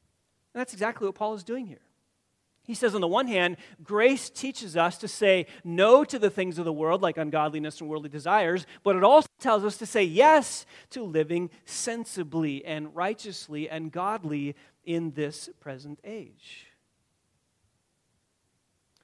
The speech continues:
want you to notice those three qualities that he tells us about in verse twelve. They each define a different direction of your life. This is very important. Th-, there's an inward direction to your life. That's how you relate to yourself.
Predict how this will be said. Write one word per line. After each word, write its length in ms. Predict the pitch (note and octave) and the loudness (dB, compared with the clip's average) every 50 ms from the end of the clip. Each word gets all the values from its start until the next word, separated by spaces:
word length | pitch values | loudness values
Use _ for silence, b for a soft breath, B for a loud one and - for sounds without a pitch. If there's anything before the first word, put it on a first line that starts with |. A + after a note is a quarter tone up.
| _ _ | _ _
want 100 | _ - | _ -16
you 60 | A3 | -12
to 80 | E3+ D#3 | -10 -8
notice 320 | F3+ G3 D#3 C#3+ C#3+ - | -6 -4 -4 -6 -8 -10
those 220 | - C#3+ C#3+ C#3+ | -12 -14 -14 -14
three 180 | - - D3+ C#3 | -16 -18 -18 -18
qualities 520 | - _ - C3 B2 C3+ D3 D#3+ E3+ D#3 | -14 _ -8 -8 -8 -8 -8 -10 -10 -10
that 100 | C#3+ C#3+ | -12 -14
he 80 | C3+ C3+ | -14 -14
tells 320 | - - D#3 D3+ D#3+ C3+ | -12 -10 -10 -10 -10 -10
us 160 | D3 C#3 - - | -14 -18 -18 -16
about 280 | C3 C3 B2+ C3+ E3 | -16 -14 -12 -12 -14
in 100 | E3+ D3 | -14 -16
verse 240 | C3 C#3+ C3+ - - | -16 -16 -16 -16 -18
twelve. 360 | - - C#3 B2 A2+ A#2+ F3 _ _ _ _ _ _ _ _ _ _ _ _ _ _ _ _ _ _ _ b b b b b | -20 -18 -18 -18 -18 -18 -20 _ _ _ _ _ _ _ _ _ _ _ _ _ _ _ _ _ _ _ b b b b b
They 80 | G3+ | 0
each 480 | F#3+ - A#3 B3+ C#4+ C#4 - - - - _ _ F3+ | 0 2 0 -2 -4 -4 -6 -10 -14 -16 _ _ -12
define 540 | E3 F#3 - - - A#3+ A#3 G3 F3+ F#3+ F#3+ | -10 -10 -10 -10 -8 -6 -4 -4 -4 -4 -4
a 40 | |
different 320 | F#3 E3+ G3 G3 A#3+ G3+ E3+ | -2 -4 -4 -4 -6 -12 -10
direction 380 | E3 D#3 D#3+ D#3+ - - F3+ | -6 -4 -4 -4 -4 -8 -14
of 80 | E3 D#3 | -12 -8
your 100 | F3+ F#3 | -6 -2
life. 240 | G#3+ G3+ D3+ A#2+ - _ _ _ _ _ _ _ _ | -2 -2 -2 -4 -8 _ _ _ _ _ _ _ _
This 80 | _ | _
is 60 | - - | -18 -14
very 140 | C4+ B3 | -12 -12
important. 360 | G#3+ F3+ - G#3 F3 - _ C#3+ _ _ _ _ _ _ _ _ _ _ _ _ _ _ _ _ _ _ _ _ - F#3 | -12 -14 -14 -16 -16 -16 _ _ _ _ _ _ _ _ _ _ _ _ _ _ _ _ _ _ _ _ _ _ -8 -6
Th-, 140 | A3 G#3 | -4 2
there's 260 | E3+ G#3+ B3+ C#4+ B3+ B3+ | 4 4 4 4 2 -2
an 120 | G3 F#3 | -4 -2
inward 460 | F3+ A3 C4+ C#4+ C4+ G#3+ F#3 F3 E3+ | 0 0 0 2 4 4 2 2 2
direction 420 | D#3 E3+ E3 D#3+ D#3+ - - F3 D#3 | 0 0 0 0 0 -2 -4 -12 -10
to 120 | - F#3 | -8 -8
your 140 | E3+ E3 D#3 | -6 -4 -4
life. 380 | D3+ D3 D3+ E3 G#3 A3+ - - | -2 -2 -2 -2 -2 -4 -6 -6
That's 260 | F3 - E3+ - - | -4 -4 -4 -6 -8
how 140 | - - D#3+ | -12 -8 -8
you 180 | D#3 D#3 D#3+ D#3+ | -6 -4 -4 -4
relate 300 | D3 D3 D3+ D#3 D#3 D3+ | -2 -2 -4 -6 -6 -8
to 80 | - D#3+ | -10 -12
yourself. 540 | D3 C3+ - - C#3+ C3 C#3+ F#3+ - _ | -12 -12 -10 -8 -8 -8 -8 -10 -12 _